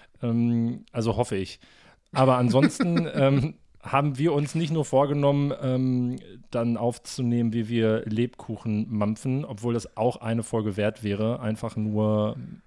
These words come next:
Speaker 1: jeder isst eine Packung Lebkuchen und schmatzt ins Mikro.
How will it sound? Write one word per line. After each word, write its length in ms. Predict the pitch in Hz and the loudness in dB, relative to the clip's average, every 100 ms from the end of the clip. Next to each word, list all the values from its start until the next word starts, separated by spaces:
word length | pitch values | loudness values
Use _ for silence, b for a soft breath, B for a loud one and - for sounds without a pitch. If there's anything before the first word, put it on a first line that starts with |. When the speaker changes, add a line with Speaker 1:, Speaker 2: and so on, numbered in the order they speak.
| - | -16
Speaker 1:
jeder 380 | 135 113 113 110 | -8 -4 -2 -2
isst 180 | 113 | -6
eine 180 | - 107 | -6 -6
Packung 300 | - 110 113 | -6 -10 -8
Lebkuchen 540 | 104 110 - 123 - 123 | -6 -6 -8 -12 -8 -8
und 140 | 110 | -8
schmatzt 320 | - 110 110 - | -8 -8 -8 -10
ins 180 | 107 | -10
Mikro. 540 | - 107 - 147 196 | -6 -6 -2 0 0